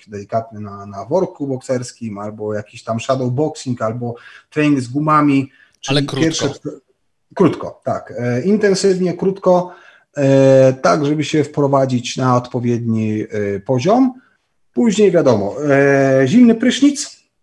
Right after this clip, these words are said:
Speaker 2: Mhm.
Speaker 1: i
Speaker 2: To ile taki
Speaker 1: zas-
Speaker 2: trening trwa?
Speaker 1: Wiesz co, e, to jest tak. I tutaj w zależności od tego, jak się czuję, bo są dni, kiedy robię na przykład, e, dwanaście rund po trzydzieści sekund,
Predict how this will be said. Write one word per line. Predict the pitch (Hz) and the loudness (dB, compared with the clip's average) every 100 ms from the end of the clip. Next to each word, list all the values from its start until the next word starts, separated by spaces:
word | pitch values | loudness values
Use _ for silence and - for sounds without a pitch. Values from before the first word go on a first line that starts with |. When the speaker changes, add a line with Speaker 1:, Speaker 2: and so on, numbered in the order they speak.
| _ _ | _ _
Speaker 2:
Mhm. | 120 113 110 143 143 _ _ _ _ _ _ _ _ | _ _ -20 -18 -20 _ _ _ _ _ _ _ _
Speaker 1:
i | 208 156 185 269 294 | -2 0 2 2 2
Speaker 2:
To | 147 | -2
ile | - - 185 | -4 -2 0
taki | 156 | 2
Speaker 1:
zas- | 185 175 | 2 2
Speaker 2:
trening | 139 135 123 | 0 0 -4
trwa? | - - 104 110 _ _ _ _ _ _ _ _ _ _ | -8 -6 -6 -6 _ _ _ _ _ _ _ _ _ _
Speaker 1:
Wiesz | 120 214 220 - | -2 0 0 2
co, | 226 214 196 | 4 4 2
e, | 160 170 165 165 | 2 4 6 4
to | - - 190 | -2 -2 0
jest | 170 - | 0 0
tak. | 147 101 - | 0 0 -2
I | 175 | -4
tutaj | 202 247 202 | -2 2 2
w | 143 | 4
zależności | 190 196 220 254 240 220 | 4 4 2 -2 -2 -4
od | 214 | -2
tego, | 226 190 185 | -4 0 2
jak | 185 185 | 2 0
się | 185 | -6
czuję, | - 139 110 98 | -6 -4 -4 -4
bo | 139 180 - | -4 -4 -6
są | - 226 214 | -2 -2 0
dni, | 202 214 208 | -2 -4 -2
kiedy | 190 175 | -2 0
robię | 175 170 165 | 0 0 0
na | 156 147 | -2 -4
przykład, | - 170 165 151 147 143 - _ _ - - - - | -6 -10 -2 2 2 0 -8 _ _ -20 -20 -20 0
e, | 139 143 143 135 135 - | 4 6 6 6 4 0
dwanaście | - 147 175 180 - 165 | -2 2 2 2 0 0
rund | 156 151 135 - - | 2 4 2 -2 -8
po | 143 | -6
trzydzieści | 135 - 127 131 - | -6 -6 -8 -8 -10
sekund, | 123 110 - 294 | -10 -8 -4 -4